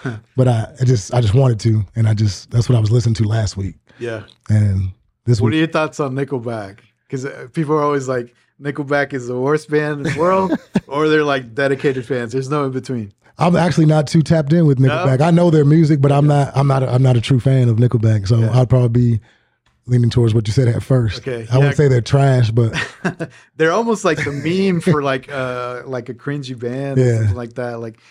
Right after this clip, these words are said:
Speaker 1: it's always Nickelback. They're always making fun of 'em. I feel sorry for them.
Speaker 2: <laughs>
Speaker 1: So that's pretty funny. Yeah, so I think, you know, you mentioning all these you know, different artists, different genres. I have to put you on the spot. Who would be the dream collab?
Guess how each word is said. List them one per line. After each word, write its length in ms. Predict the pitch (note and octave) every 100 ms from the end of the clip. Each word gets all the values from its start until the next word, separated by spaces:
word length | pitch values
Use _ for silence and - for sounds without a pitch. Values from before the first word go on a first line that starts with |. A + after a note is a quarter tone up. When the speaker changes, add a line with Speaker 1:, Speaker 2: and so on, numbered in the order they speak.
| _ -
Speaker 1:
it's 180 | A#2
always 280 | C3+ C3 A#2
Nickelback. 640 | A#2 B2 C3 A2 A2+ A2+ G#2+
They're 100 | A#2+
always 200 | A#2 A#2
making 240 | A#2 A2+
fun 160 | G#2 A#2
of 60 | A#2
'em. 40 |
I 20 |
feel 160 | A#2+ C3
sorry 300 | - A#2 A2+
for 100 | G#2+
them. 680 | A2 - - F3 E3 - C#3+ -
Speaker 2:
<laughs> 180 | - -
Speaker 1:
So 180 | - A#2+
that's 200 | A#2 A2
pretty 180 | B2 A2
funny. 400 | A2+ A2 G2+ G#2 _ _ _
Yeah, 180 | A2+ B2+
so 240 | A#2+ D3 -
I 120 | C#3
think, 320 | F#3 G3+ - _ _
you 120 | D3+ D3
know, 300 | C#3+ C3 C3 _ _ _ _ _
you 320 | B2+ D#3+ E3+
mentioning 360 | D#3 D#3 D3 C#3
all 140 | C#3
these 460 | C3+ C3 A#2+ - - - _ _
you 140 | C#3 B2
know, 60 | A2+
different 320 | C3 C3+ B2
artists, 340 | C3+ C3 A#2+
different 440 | C3+ B2+ C3 B2 A#2
genres. 840 | B2+ B2 B2+ A#2+ A#2 A#2 G#2+ - _ _ _
I 60 |
have 100 | B2 A#2+
to 60 |
put 200 | C3+ C3+
you 80 | C#3+
on 100 | B2+
the 100 | A#2
spot. 460 | - - B2+ A#2+ A2
Who 120 | C3
would 120 | B2
be 100 | B2
the 140 | A2+
dream 260 | A2 A#2+ A#2+
collab? 520 | A#2 A2+ A2 G#2+ G#2